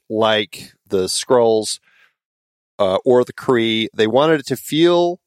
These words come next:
somewhat different because people had been kind of speculating, "Oh, is it gonna be one of them? Is it gonna be the Skrulls, the Kree? What's gonna happen here?"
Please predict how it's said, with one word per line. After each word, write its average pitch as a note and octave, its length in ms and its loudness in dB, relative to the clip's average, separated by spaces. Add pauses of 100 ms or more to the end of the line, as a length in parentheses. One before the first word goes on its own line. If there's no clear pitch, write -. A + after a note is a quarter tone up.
somewhat B2+ 640 -2
different A2 420 -2
because A#2+ 320 0
people C#3 320 -2
had C3 480 -2
been A2+ 200 0
kind A#2 200 -2
of G2+ 80 -6
speculating, F2 840 -4 (340)
"Oh, A#2+ 260 4
is G2 100 -2
it G2 60 -8
gonna G2+ 160 -2
be G2 160 -4
one G2 220 0
of F#2+ 100 -4
them? G2 260 0
Is E2 120 -8
it F2 60 -10
gonna F2 120 -6
be F2 80 -8
the E2 80 -10
Skrulls, G2 380 0
the - 60 -20
Kree? F#2+ 320 -4 (280)
What's - 240 2
gonna G2 160 -2
happen A#2+ 300 -4
here?" F2 300 -6